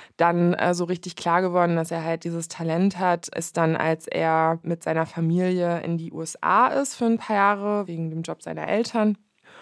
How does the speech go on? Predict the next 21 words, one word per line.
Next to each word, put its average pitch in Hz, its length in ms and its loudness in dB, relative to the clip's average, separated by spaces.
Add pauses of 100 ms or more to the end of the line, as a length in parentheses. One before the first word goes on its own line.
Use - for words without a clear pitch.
(240)
Und 180 400 2
da 165 240 4
hat 180 140 0
er 175 160 0
halt 170 320 -2
recht 160 220 -4
schnell, 170 760 4
weil 160 220 2
das 160 240 -4
System 175 760 -2
in 165 100 0
den 165 120 -2
U - 80 -4
S 165 220 -4
A 160 180 4
ist - 180 -4
halt 170 200 -4
so - 80 -8
recht - 340 -8 (640)
so 165 160 -8
verkurst. - 840 0